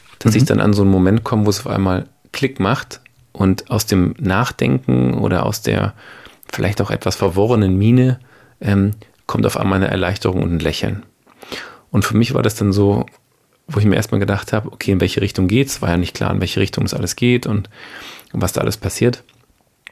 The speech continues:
Speaker 1: Und als es dann mehr oder weniger klar war, hab ich mir gedacht, okay, Jahr zweitausendneunzehn lief ja ganz gut.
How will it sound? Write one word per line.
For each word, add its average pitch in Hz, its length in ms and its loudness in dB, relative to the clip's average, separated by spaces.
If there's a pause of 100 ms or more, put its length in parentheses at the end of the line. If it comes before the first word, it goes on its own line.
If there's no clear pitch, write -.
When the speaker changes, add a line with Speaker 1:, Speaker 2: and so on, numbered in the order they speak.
(200)
Speaker 1:
Und - 80 -2
als 87 160 -4
es - 60 -4
dann 90 120 0
mehr 90 120 2
oder 95 100 2
weniger 90 240 0
klar 104 320 -2
war, 101 80 0
hab 95 60 2
ich 98 140 -4
mir 95 60 -2
gedacht, - 420 -2 (920)
okay, - 880 -4 (800)
Jahr 92 240 -4
zweitausendneunzehn 85 680 0
lief 87 160 -6
ja 80 100 0
ganz 78 240 -4
gut. - 360 0